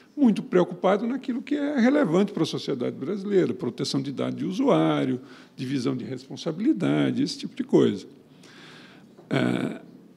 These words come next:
A mudança na neutralidade da, da rede me parece um caminho que tem sido, é,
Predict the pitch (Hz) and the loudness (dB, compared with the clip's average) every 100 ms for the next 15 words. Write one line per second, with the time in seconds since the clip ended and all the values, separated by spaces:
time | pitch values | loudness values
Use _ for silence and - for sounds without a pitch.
0 | - _ _ 180 226 185 196 294 - 226 | -20 _ _ 4 4 6 6 4 0 -2
1 | 160 147 135 135 151 151 - 135 67 123 | 0 0 0 0 2 0 0 -2 0 0
2 | 117 - - - - - - - - - | -2 -4 -4 -6 -8 -6 -6 -6 -10 -12
3 | - 117 117 123 156 170 110 104 101 - | -10 -8 -6 0 4 4 0 -6 -12 -12
4 | 160 175 - 151 135 160 185 - 233 233 | -6 -4 0 0 2 2 0 -4 -2 0
5 | 214 156 143 160 175 - 180 - _ - | 0 0 0 0 -2 -4 -10 -10 _ -4
6 | 151 139 - - 131 107 107 120 180 180 | -2 -2 -4 -4 -2 -2 -4 -4 -4 -4
7 | 135 120 | -4 -6